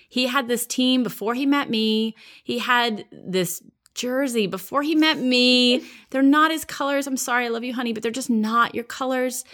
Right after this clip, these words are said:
And, you know, I think it's so much about compromise and, like, really picking your battles.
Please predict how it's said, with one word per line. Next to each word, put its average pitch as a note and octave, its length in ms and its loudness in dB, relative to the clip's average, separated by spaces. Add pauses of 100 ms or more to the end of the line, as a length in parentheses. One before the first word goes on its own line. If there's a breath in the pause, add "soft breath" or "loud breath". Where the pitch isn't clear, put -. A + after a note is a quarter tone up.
(460 loud breath)
And, A3+ 520 2 (260)
you E4 100 2
know, D4+ 240 4
I C4+ 40 -2
think D#4 180 2
it's D4 120 -2
so B3 380 0
much A#3+ 240 2
about F#3 320 0
compromise B3 800 2
and, G3+ 180 -4
like, G3 160 -4
really B3 560 4
picking G#3 340 0
your F3+ 100 -2
battles. B2+ 600 -4